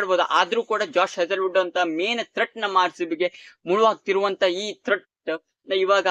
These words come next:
ಆರ್ ಸಿ ಬಿ ಕೈಯಿಂದ ತಪ್ತಾ ಇದೆ ಅಂತಾನೆ ಹೇಳ್ಬೋದು. ಜಾಶ್ ಹೆಸಲ್ವುಡ್ ಅವರು ಇವಾಗ ಇಂಜುರಿಯಿಂದ ಇವಾಗ ಐ ಪಿ ಎಲ್ ನ ರಿಸ್ಯೂಮ್ ಮಾಡಿದ್ದಾರೆ ಅಂತ ಅನ್ನಿಸ್ತಾ ಇದೆ. ಇವಾಗ ಅವರು ಡಬ್ಲ್ಯೂ ಟಿ ಸಿ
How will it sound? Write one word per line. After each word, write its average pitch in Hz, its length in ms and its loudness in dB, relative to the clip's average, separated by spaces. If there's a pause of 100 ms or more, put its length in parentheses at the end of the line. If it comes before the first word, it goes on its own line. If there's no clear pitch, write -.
ಆರ್ 180 100 0
ಸಿ 208 160 -10
ಬಿ 185 140 -2
ಕೈಯಿಂದ 202 240 2 (100)
ತಪ್ತಾ 190 260 -2
ಇದೆ 175 120 0
ಅಂತಾನೆ 165 260 -2
ಹೇಳ್ಬೋದು. 160 280 -2 (200)
ಜಾಶ್ 175 220 2
ಹೆಸಲ್ವುಡ್ 151 420 -2
ಅವರು 143 180 -4
ಇವಾಗ 143 180 -2 (200)
ಇಂಜುರಿಯಿಂದ 180 480 -2 (400)
ಇವಾಗ 160 300 2 (200)
ಐ 165 40 4 (120)
ಪಿ - 80 -4
ಎಲ್ 180 140 4
ನ 175 40 0 (140)
ರಿಸ್ಯೂಮ್ 165 280 -2
ಮಾಡಿದ್ದಾರೆ 160 440 2
ಅಂತ 143 180 -4
ಅನ್ನಿಸ್ತಾ 143 400 -4
ಇದೆ. 156 120 -6 (320)
ಇವಾಗ 185 320 2
ಅವರು 190 160 0
ಡಬ್ಲ್ಯೂ 175 220 0
ಟಿ 185 120 -6
ಸಿ 175 80 -12